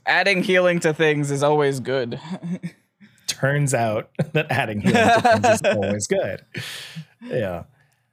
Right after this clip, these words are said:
Speaker 2: Uh, all right. Well, I mean, I'm excited for all of the, the stuff that's coming to Unite. I, and apparently,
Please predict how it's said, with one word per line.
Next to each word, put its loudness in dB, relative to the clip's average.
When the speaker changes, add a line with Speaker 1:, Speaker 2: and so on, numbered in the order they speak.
Speaker 2:
Uh, -2
all 0
right. -2
Well, 0
I -2
mean, 0
I'm 0
excited -2
for -2
all 0
of -6
the, -2
the -6
stuff -2
that's -8
coming -6
to -8
Unite. -2
I, -4
and -2
apparently, -2